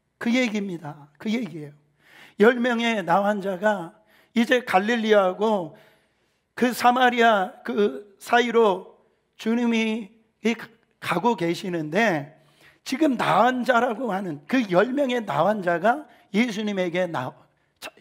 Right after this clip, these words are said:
이제 예수님을 만난 거예요. 그 나환자라고 하는 것은 바로 불치병인데요.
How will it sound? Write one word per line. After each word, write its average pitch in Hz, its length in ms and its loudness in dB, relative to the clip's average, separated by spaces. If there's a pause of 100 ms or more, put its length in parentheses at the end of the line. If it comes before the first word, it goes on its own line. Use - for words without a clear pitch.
이제 165 500 -2
예수님을 202 480 0
만난 165 460 -6
거예요. 151 200 -20 (960)
그 285 100 2
나환자라고 247 960 0
하는 208 260 -4
것은 156 800 -6 (420)
바로 262 760 4
불치병인데요. 208 1200 -2